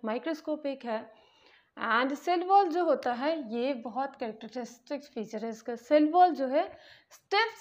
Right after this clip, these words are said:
सेलुलोज प्लेट का बना रहता है, स्टिफ सेलुलोज प्लेट बहुत, बहुत, बहुत इंपॉर्टेंट है। तो ये बार बार आता है, name one protist that is made up of stiff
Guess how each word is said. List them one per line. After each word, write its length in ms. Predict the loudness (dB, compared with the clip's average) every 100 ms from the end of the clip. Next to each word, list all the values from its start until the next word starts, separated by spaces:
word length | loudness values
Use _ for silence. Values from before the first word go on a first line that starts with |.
| 4
सेलुलोज 540 | 6 6 4 4 4
प्लेट 400 | -4 -2 0 0
का 140 | -2 -2
बना 260 | -4 -8
रहता 240 | -12 -10 -12
है, 60 |
स्टिफ 520 | -12 0 2 2 0
सेलुलोज 840 | -14 -6 -4 -2 0 4 6 6 2
प्लेट 440 | 0 2 2 -4 -20 -20 _ -6
बहुत, 520 | -4 0 0 0 -2
बहुत, 260 | -4 -2 -4
बहुत 400 | -4 -2 -4 -6
इंपॉर्टेंट 500 | -10 -10 -8 -12 -12
है। 200 | -18 _ _ _ _ _ _ _ _ _ _ -12
तो 60 |
ये 180 | -10 -8
बार 260 | -2 -2 0
बार 260 | -4 -2
आता 260 | -2 -2 -4
है, 60 | -6
name 400 | -2 -2 0 0
one 160 | -2 -4
protist 640 | -8 -2 4 4 2 -4 -2 -2 -6 _
that 160 | 0 0
is 80 | -2 -2
made 280 | -4 -2
up 140 | -2 -2 2
of 180 | 4 2
stiff 380 | -2 2 2